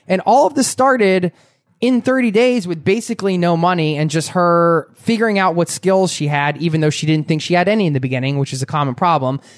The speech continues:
And, and I was listening to this whole story and getting super inspired and getting chills as I was,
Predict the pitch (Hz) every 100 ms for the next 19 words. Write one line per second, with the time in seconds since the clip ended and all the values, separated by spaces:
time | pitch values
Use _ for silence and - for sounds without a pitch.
0 | - 190 196 - 196 202 202 - 294 277
1 | 226 208 208 - - 196 147 131 135 135
2 | 156 180 160 262 254 233 175 - 185 196
3 | 165 143 165 156 - 208 214 170 156 151